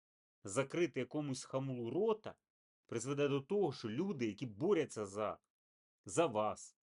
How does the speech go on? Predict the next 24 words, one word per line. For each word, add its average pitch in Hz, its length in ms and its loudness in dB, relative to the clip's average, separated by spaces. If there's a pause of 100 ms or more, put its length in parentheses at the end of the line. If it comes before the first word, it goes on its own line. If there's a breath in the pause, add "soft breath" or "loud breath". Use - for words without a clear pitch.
за 131 140 -2
справедливість, 107 880 -2
за 113 140 0
добро, 117 560 -4
за 139 180 -2
чесність, - 800 -6 (800)
вони 110 120 -6
просто 147 340 -8
будуть 101 240 -10
боятися 113 680 -6 (300)
слова 92 560 -6
сказати. - 400 -20 (600)
Тому 107 200 -6
що 101 200 -8
вони 107 260 -4
ніким 107 680 -8
і 92 100 -14
нічим 139 460 -10 (420)
не 95 140 -6
захищені. - 640 -16 (1120 soft breath)
Бережіть 120 480 0
себе. 78 280 -14 (360)
Бачите 110 460 -4
хамло, 110 480 -8